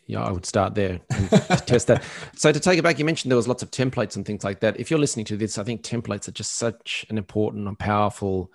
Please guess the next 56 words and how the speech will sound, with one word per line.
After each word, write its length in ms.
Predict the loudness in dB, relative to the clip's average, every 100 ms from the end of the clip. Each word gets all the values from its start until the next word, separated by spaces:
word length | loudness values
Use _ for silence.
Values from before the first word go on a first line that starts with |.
| _
tool 340 | 4 8 8 6
to 100 | 4
have 240 | 4 6
in 80 | 4
the 80 | 2
arsenal 280 | 0 -2
for 420 | -2 0 2 0 0
either 320 | 0 0 -2 -4
marketing 580 | -2 0 0 0 0 0
and 240 | 2 4
or 460 | 6 8 6 4 -2 _ -16 -14
client 540 | -2 0 2 0 -4
support, 640 | -6 -4 2 4 4 2 -6 _
because 280 | -2 -2 -2
people 200 | 0 2
love 240 | 2 0
templates. 560 | 0 0 0 0 -2 -2
You 100 | -2
can 200 | 2 2
read 280 | 4 4 4
a 120 | 4
white 300 | 4 4 4
paper 260 | 0 0 0
that's 180 | -4 -2
fifty 260 | -2 -2
pages 400 | 0 0 0 0
long, 460 | 2 2 2 -2 0
or 120 | 2
you 80 | 2
can 140 | 0
take 260 | -2 -4 -2
down 160 | -2 0
a 40 |
one-page 500 | -2 -2 0 -2 0
document 400 | 0 0 -4 -6
that 80 | -6
says, 240 | -8 -8 -12 _
"This 100 | -2
is 60 | 0
what 100 | -2
you 60 |
need 120 | -4
to 60 | -2
do 160 | -2 -2
next." 360 | -2 -8 -14 _ _ _ _
So 120 | 0
I 180 | 2 4
love 160 | 4 4
the 80 |
fact 200 | 4 2
that 60 | 4
you've 100 | 2
added 220 | 4 4
that 160 | 4 4
into 260 | 2 -2
there. 180 | -2 -2